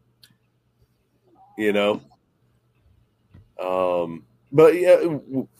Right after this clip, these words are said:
w-, with it, I, I was pulling a lot from Firefly. I wanted to pull that close-knit structure. I wanted to pull that family tie together,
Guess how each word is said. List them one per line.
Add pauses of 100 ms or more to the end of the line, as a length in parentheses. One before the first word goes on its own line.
(180)
w-,
with
it,
I,
I
was
pulling
a
lot
from
Firefly. (120)
I
wanted
to
pull
that
close-knit
structure. (260)
I
wanted
to
pull
that
family
tie
together,